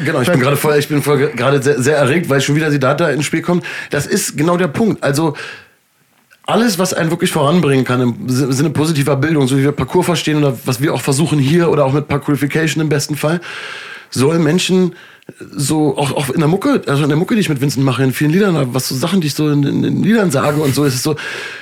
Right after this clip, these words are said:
Speaker 1: so, so, Leute, <laughs> jetzt hab ich gerülpst.
Speaker 2: Wa-, was hast du? Sag mal nochmal.
Speaker 1: Gerülpst. Ja, das ist das menschliche Seite jetzt wieder, ne? Also wir sind so, nee, so Leute selbst ermächtigen.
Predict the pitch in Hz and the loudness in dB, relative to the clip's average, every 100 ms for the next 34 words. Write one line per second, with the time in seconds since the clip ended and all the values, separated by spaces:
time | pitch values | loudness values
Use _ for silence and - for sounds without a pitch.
0 | - - 151 143 139 - _ _ _ - | -12 -4 -4 -2 -4 -6 _ _ _ -20
1 | - - - 151 185 - - 101 - - | -20 -4 0 2 0 -2 -4 -4 -4 -4
2 | 107 107 107 - _ - - - 571 622 | -2 -2 -4 -12 _ -20 -12 -6 -4 -4
3 | - - 127 135 - - - 147 113 - | -4 -4 -2 -2 -6 -12 -4 -4 -4 -10
4 | - 135 139 156 160 196 269 285 170 185 | -8 -6 -2 -2 -2 -2 0 0 0 2
5 | 175 160 202 123 120 131 - - - - | 4 4 2 2 2 2 0 -6 -6 -2
6 | 143 170 190 160 175 175 160 127 117 117 | 0 2 2 2 2 2 2 2 2 2
7 | 110 110 110 131 - - 127 131 135 139 | 0 2 2 2 0 -2 0 2 4 2
8 | 135 131 - - - 127 - - 151 - | 2 0 -2 -4 -4 -6 -8 -4 -4 -2
9 | - - 147 - 139 170 147 185 - 120 | -6 -4 -2 0 0 2 0 0 0 0
10 | 110 - 107 98 92 | 0 0 -2 -2 -4